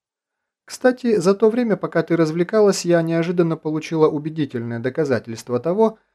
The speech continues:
что твоя история с печатью императора на приглашении похожа на правду». С этими словами она передала девушке салфетку, на которой нервным почерком императора была нацарапана фраза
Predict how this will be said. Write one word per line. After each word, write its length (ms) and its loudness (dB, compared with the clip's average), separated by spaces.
что 240 -6
твоя 420 2
история 500 0
с 80 -8
печатью 600 -4
императора 840 0
на 160 -2
приглашении 840 2
похожа 400 -2
на 120 -6
правду». 520 -8
С 80 -8
этими 260 -6
словами 460 -2
она 240 -6
передала 420 0
девушке 380 -4
салфетку, 640 -4
на 160 -4
которой 400 0
нервным 460 2
почерком 600 -4
императора 600 -4
была 260 2
нацарапана 720 -8
фраза 480 0